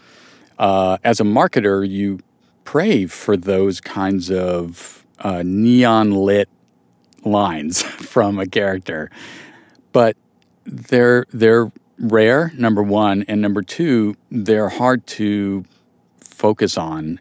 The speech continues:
and decide, "Oh, that's the thing that we're gonna hang this entire movie on."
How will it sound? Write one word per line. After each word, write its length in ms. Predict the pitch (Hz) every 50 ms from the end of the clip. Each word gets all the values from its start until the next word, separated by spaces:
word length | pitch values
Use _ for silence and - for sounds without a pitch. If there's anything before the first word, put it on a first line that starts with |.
| _ -
and 540 | 104 95 90 87 87 - - 87 87 85 82
decide, 800 | - 87 82 - - 95 87 87 87 87 82 78 76 73 - - _ _ _ _ - - - _ _ _ _
"Oh, 140 | - 117 107
that's 380 | 92 90 95 98 98 - - -
the 120 | - 107
thing 280 | - - 110 101 98 92
that 80 | 92 85
we're 100 | 87 90
gonna 160 | 80 85 82
hang 560 | - - - - 101 98 95 92 90 87 82
this 200 | 78 82 80 - 87
entire 520 | 80 - - - - 98 98 95 87 87
movie 540 | 85 90 90 95 101 101 101 92 92 87 80
on." 240 | 73 73 - -